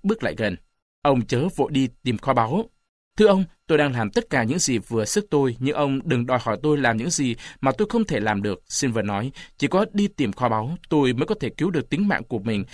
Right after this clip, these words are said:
và tính mạng của cậu bé bất hạnh này." "Thôi được, Silver," ông bác sĩ đáp, "nếu vậy thì tôi sẽ khuyên ông thêm một điều nữa. Lúc đi tìm kho bí mật, ông phải đề phòng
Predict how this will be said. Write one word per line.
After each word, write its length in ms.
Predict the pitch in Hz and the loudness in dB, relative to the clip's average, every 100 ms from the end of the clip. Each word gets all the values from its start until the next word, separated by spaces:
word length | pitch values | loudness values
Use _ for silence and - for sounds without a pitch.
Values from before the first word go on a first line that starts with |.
| - - | -12 -8
và 80 | - | -2
tính 200 | 180 220 | 0 2
mạng 180 | 135 - | 0 -2
của 100 | 117 | -4
cậu 140 | 123 | -2
bé 220 | 123 117 160 | -2 -4 -4
bất 200 | 226 - | -6 -4
hạnh 200 | 127 101 | -8 -4
này." 200 | 104 90 - _ _ _ | -6 -6 -12 _ _ _
"Thôi 120 | - 123 | 0 0
được, 160 | 95 | 0
Silver," 440 | - 123 113 113 104 _ _ _ _ | -4 -4 -2 -4 -4 _ _ _ _
ông 120 | - 131 | -2 0
bác 100 | 147 | 0
sĩ 160 | - | 0
đáp, 220 | 135 143 - - - | -2 -2 -6 -16 0
"nếu 140 | 143 | 0
vậy 200 | 170 113 - | 2 0 -2
thì 80 | 123 | -2
tôi 280 | 147 135 | 0 0
sẽ 160 | 120 147 | 0 -2
khuyên 160 | - 156 | -2 -2
ông 180 | 139 123 | -2 -2
thêm 180 | 170 165 | -2 -2
một 120 | 101 | 0
điều 180 | 113 101 | -2 -2
nữa. 260 | 101 139 196 - _ | -2 -2 -2 -8 _
Lúc 140 | 233 233 | -2 0
đi 80 | 226 | 0
tìm 160 | 147 117 | 0 0
kho 140 | 165 151 - _ | -2 -4 -8 _
bí 140 | 151 196 | 0 2
mật, 240 | 147 107 _ _ _ | 0 -2 _ _ _
ông 280 | 147 139 123 | 2 2 0
phải 160 | - 110 | 0 0
đề 140 | 113 | 0
phòng 280 | - 107 | 0 -4